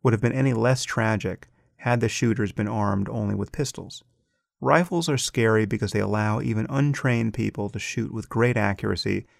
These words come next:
at distances beyond fifty yards.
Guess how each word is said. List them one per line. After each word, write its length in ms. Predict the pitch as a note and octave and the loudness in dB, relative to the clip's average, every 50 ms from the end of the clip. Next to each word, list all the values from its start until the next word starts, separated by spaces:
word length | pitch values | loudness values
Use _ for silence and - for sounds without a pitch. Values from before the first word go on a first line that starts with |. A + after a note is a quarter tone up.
| _ _ _ _ - | _ _ _ _ -8
at 180 | B2 A2 - | -8 -6 -2
distances 480 | - B2+ - - - A2 - - G#2 F#2 | 0 0 0 2 0 -2 -2 -2 -6 -4
beyond 420 | - G#2+ G#2 G#2 G#2 G#2 G#2 G2 | -2 -2 0 0 2 0 0 -2
fifty 320 | - - G#2+ - - A2 G2+ | 0 -2 -4 -4 -2 -4 -2
yards. 500 | G#2+ A2+ A2 G2 F#2 G2+ - - - | -2 -2 -2 -4 -4 -6 -8 -12 -12